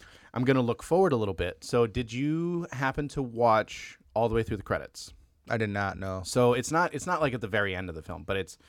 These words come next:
Speaker 1: uh, during the credits sequence. Um, we are introduced to, uh, a new villain and two new historical figures, which,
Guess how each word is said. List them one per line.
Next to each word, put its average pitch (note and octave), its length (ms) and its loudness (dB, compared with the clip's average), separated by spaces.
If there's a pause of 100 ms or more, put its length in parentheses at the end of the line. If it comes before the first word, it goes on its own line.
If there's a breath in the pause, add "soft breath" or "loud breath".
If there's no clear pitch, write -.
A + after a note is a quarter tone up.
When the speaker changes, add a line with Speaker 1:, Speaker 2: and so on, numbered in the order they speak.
(340 soft breath)
Speaker 1:
uh, F#2 260 4
during B2 380 0
the A2+ 80 -2
credits G#2+ 320 0
sequence. G2+ 500 -6 (460 soft breath)
Um, G#2 580 2
we A#2 200 0
are B2 100 4
introduced B2+ 840 -2
to, A2+ 580 -2 (1300)
uh, G2+ 300 2
a G2+ 60 -4
new G#2+ 280 -2
villain B2 420 0 (460 soft breath)
and A#2 440 -2
two D#3 280 -2
new C3 340 0
historical B2 720 -2
figures, F2+ 560 -6
which, G#2+ 400 -4